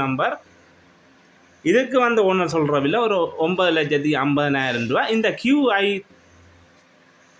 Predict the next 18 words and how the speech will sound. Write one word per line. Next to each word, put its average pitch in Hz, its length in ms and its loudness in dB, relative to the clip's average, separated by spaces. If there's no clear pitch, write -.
ஆட்டோக்கு 147 500 -2
ஒன்பது 196 420 2
லட்சத்தி 160 460 0
இருபதனாயிரம் 147 580 0
ரூபா 165 200 0
ஓனர் 147 320 -2
சொல்ற 120 320 -2
விலை. 113 200 -6
கியூஐ, 147 400 0
ம், 139 440 -2
கியூ 180 180 4
நம்பர் 165 440 0
கூடுதலா 165 520 2
ரெண்டாயிரத்தி 160 520 0
அஞ்சு, 151 340 0
அஞ்சாம் 156 400 0
ஆண்டு 139 200 0
பதிவுகள்லாம். 135 760 -2